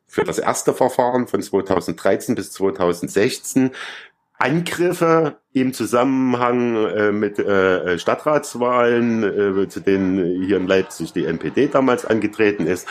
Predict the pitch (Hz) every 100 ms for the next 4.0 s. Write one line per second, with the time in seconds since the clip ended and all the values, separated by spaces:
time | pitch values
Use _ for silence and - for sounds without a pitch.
0 | - - - - - 135 - - - -
1 | - _ _ _ - _ _ - - 98
2 | - - 131 104 90 107 135 113 90 -
3 | 78 78 78 - - - - 57 - -